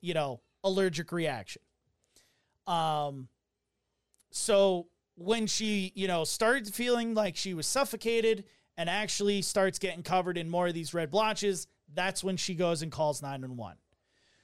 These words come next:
So the E M T doing their, you know, like, thorough questioning asks all of the questions like, "Hey, did you use a different soap? Did you use this different,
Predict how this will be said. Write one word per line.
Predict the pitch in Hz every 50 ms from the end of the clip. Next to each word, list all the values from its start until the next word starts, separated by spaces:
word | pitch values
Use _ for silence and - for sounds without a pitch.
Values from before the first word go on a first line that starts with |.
| _ _
So | - - - 208 190 190 190 180 180 -
the | 196 190 - 226
E | 247 294
M | 285 262
T | - - 254 262 254
doing | 220 170 196 214 214 214 208 202 202
their, | 190 202 196 190 190 185 185
you | 185 196 190
know, | 185 180 170 165 165 165
like, | 160 156 165 160 156 - -
thorough | - - - 233 226 214 214 214 208 202 202 196 190 185 185 180 165 -
questioning | - - - 262 294 - - - 196 180 170 160 156 156 170 180 - _ _ _ _ _ _ _ _ _ _ -
asks | 196 202 196 202 208 208 190 - - - - -
all | - 208 196 196 202 202
of | 180
the | 196 196
questions | 196 - 226 277 277 - - - 202 202 180 175
like, | 202 190 180 175
"Hey, | 262 339 294 214 165
did | 147 151 139
you | 131 151
use | 147 143 143 143 160
a | 175
different | 170 185 - 208 214 208
soap? | - - - - 311 269 190 - - -
Did | - 165 151 139
you | 165 170
use | 165 165 175 180 185 160 170
this | - 320 269 - -
different, | - - 185 165 - 170 165